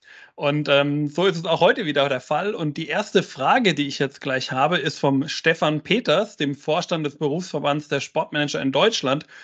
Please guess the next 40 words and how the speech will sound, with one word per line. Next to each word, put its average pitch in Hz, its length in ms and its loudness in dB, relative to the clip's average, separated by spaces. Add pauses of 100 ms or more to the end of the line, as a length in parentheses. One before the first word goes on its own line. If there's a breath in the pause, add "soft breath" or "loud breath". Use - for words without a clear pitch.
(280 loud breath)
wo 139 100 -4
du 151 80 -4
auch 180 180 4
schon 175 160 0
mal 156 200 4
beim, 156 280 4
äh, 135 160 -2
Digital 175 500 0
Sports 165 460 0
Meetup 143 500 -2
zu 131 140 -4
Gast 127 340 -2
warst. 104 360 -10 (560 loud breath)
Und, 160 360 0
ähm, 151 200 2
bevor 190 240 6
ich 269 80 2
dir 208 100 4
gleich 175 240 2
die 160 120 -6
Frage 220 420 2
einspiele, 165 580 0
möchte 175 240 2
ich - 220 -6 (200)
dem 143 120 0
Hörer 196 280 4
noch 160 140 0
ein 160 100 -4
paar 156 200 2
Worte 180 240 2
vorneweg 165 460 0
schicken, 165 320 -4
damit 151 280 -2
die 139 80 -4
Frage 143 360 -2
auch 139 140 -4
verstanden 170 500 -2
werden 139 220 2
kann. 170 300 -2
Denn 196 280 2